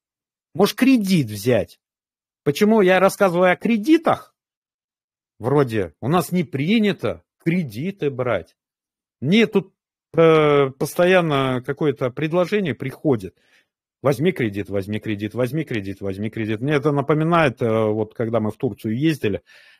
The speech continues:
э, купи надувляшку, купи дохуяшку, там продавцы. Ну и продавали эти. Надувляшки — это воздушные круги, а духиляшка — это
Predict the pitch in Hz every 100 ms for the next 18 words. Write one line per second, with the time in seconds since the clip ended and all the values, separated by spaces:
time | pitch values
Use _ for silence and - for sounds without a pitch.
0 | _ 117 117 110 - 202 226 170 123 113
1 | 117 120 - 110 - 160 226 175 127 -
2 | 117 117 104 - 104 113 95 113 120 123
3 | - 120 110 247 247 165 156 160 139 95
4 | 87 87 - 92 107 123 143 151 123 -
5 | 110 - 101 98 104 110 120 127 120 110
6 | 143 151 175 196 - - - _ - 95
7 | 98 95 113 127 151 156 147 - 101 -
8 | 101 95 95 90 87